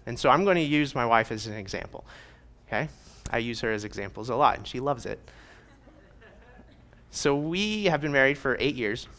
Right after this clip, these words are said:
and over that time, over these eight years, my love for her continues to grow constantly. There's more and more love. I delight in her more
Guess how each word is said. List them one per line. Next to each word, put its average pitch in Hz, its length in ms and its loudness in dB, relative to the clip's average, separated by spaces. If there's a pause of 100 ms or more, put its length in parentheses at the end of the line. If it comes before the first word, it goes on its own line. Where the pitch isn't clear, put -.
(1000)
and 131 640 4 (680)
over 208 260 4
that 175 240 8
time, 113 640 2
over 160 260 -4
these 143 240 -6
eight 131 220 0
years, 110 680 -6 (140)
my 143 200 6
love 131 300 6
for - 140 -8
her 113 180 -4
continues 123 720 -8
to 113 80 -8
grow - 280 -12 (840)
constantly. 110 560 -6 (380)
There's 117 180 -8
more 151 340 2
and 156 100 2
more 135 200 0
love. 107 460 -2 (440)
I 151 120 6
delight 131 560 4
in 113 140 -8
her 104 340 -8 (200)
more 117 380 -4